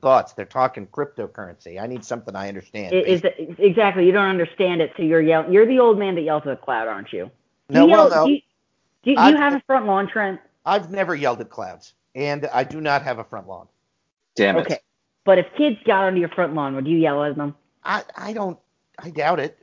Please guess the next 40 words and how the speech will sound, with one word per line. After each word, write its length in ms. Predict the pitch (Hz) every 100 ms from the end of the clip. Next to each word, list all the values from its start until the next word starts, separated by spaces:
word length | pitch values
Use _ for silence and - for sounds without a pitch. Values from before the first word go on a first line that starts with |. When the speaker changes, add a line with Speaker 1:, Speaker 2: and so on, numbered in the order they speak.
| _ _
Speaker 1:
I 120 | - 180
don't 100 | 196
Speaker 2:
That's 140 | -
a 40 | 147
Speaker 1:
know 100 | 170
Speaker 2:
yes. 80 |
Speaker 1:
that 80 | -
I 80 | 151
would 160 | 147 151 -
notice. 340 | 147 110 -
I 80 | 131
don't 180 | 139 -
care. 420 | - 143 92 - _ _ _ _
So, 360 | - 110 110 _
whatever. 360 | - 127 104 107 _ _ _ _ _ _ _ _ _ _ _ _ _ _ _ _ _ - - -
Speaker 2:
I 80 | -
f-, 140 | 156 170
you, 300 | 180 170 214
I 100 | 185
feel 180 | 185 240
like 160 | 196 180
you're 100 | 151
the 80 |
guy 200 | 147 139
that, 120 | 139 -
you, 160 | 190 - - _
you, 200 | 226 240
you, 440 | 214 247 - 226 190
you're 160 | 233 240
not 180 | 226
that. 240 | 180 143 139
You're 140 | 202
the 80 | 214
guy 220 | 220 190
that 380 | 175 156 - - _ _ _ _ _ _ _
you 140 | 180 190
don't, 440 | 190 220 220 220
you, 320 | 185 185 160 156
you 140 | 220
get 280 | 214 - -